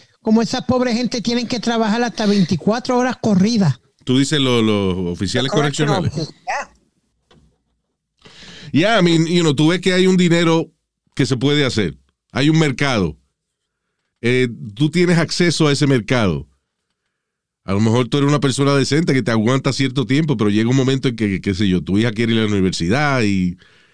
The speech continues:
Speaker 1: Estás apretado.
Speaker 2: y estás
Speaker 1: Como
Speaker 2: apretado
Speaker 1: decía.
Speaker 2: económicamente, o you're gonna lose your home for whatever reason. You know, hey,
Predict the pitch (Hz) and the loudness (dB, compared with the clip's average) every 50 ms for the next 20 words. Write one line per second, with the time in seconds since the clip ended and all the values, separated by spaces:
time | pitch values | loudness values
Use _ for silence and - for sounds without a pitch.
0 | _ _ - - 277 196 214 - - 233 220 156 - 302 370 349 - - - - | _ _ -6 -4 -2 -2 -2 -2 -2 -2 -4 -4 -4 -2 -2 -2 -2 -2 -6 -6
1 | 90 76 - 101 104 120 123 104 107 101 98 127 131 139 139 127 - 113 110 117 | -8 -6 -4 -4 -2 -2 0 0 0 0 -2 -2 -2 0 -2 -2 -2 -2 -2 0
2 | 117 120 95 104 101 101 123 143 151 147 127 135 120 110 104 101 110 104 101 101 | 0 -2 -2 -2 -2 0 0 0 0 0 0 0 0 0 2 0 0 0 0 2
3 | 107 104 92 95 95 90 104 123 131 139 139 127 107 113 101 95 98 98 98 113 | 0 0 0 0 0 0 2 2 2 2 0 0 -2 -4 -2 0 0 0 0 0
4 | 117 110 104 113 131 139 135 117 117 110 104 - _ _ _ _ _ _ _ _ | 0 0 0 2 2 2 0 0 -2 -6 -6 -10 _ _ _ _ _ _ _ _
5 | _ _ _ _ _ _ _ _ _ _ _ _ _ _ _ _ _ - 135 139 | _ _ _ _ _ _ _ _ _ _ _ _ _ _ _ _ _ -8 -4 -2
6 | 127 117 113 113 151 202 240 202 - - | 0 0 2 2 2 0 0 -2 -4 -8